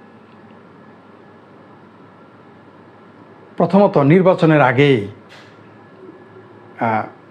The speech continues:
মস্কোতে রাশিয়ার মুখপাত্র বলেছিলেন যে বাংলাদেশে নির্বাচন হওয়ার পরে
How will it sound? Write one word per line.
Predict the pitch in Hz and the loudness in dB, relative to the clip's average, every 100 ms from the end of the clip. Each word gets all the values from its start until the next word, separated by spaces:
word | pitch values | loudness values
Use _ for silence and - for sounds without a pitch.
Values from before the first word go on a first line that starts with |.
| - | -8
মস্কোতে | 127 156 - 180 170 | -2 -2 0 -2 0
রাশিয়ার | 135 143 - 190 135 147 - - - | -2 0 2 2 0 -4 -10 -14 -4
মুখপাত্র | 139 185 180 180 160 | -2 0 -2 -2 0
বলেছিলেন | 156 151 - 151 131 | 2 2 0 0 0
যে | 120 110 104 - - - - - - - 135 104 | 0 -2 -4 -12 -20 -20 -20 -20 -20 -20 -12 -4
বাংলাদেশে | 156 190 175 160 175 | -2 0 0 0 4
নির্বাচন | 175 180 170 165 165 147 | 4 4 0 0 0 0
হওয়ার | 110 123 131 | 0 0 0
পরে | 120 156 147 92 | 0 -2 0 -2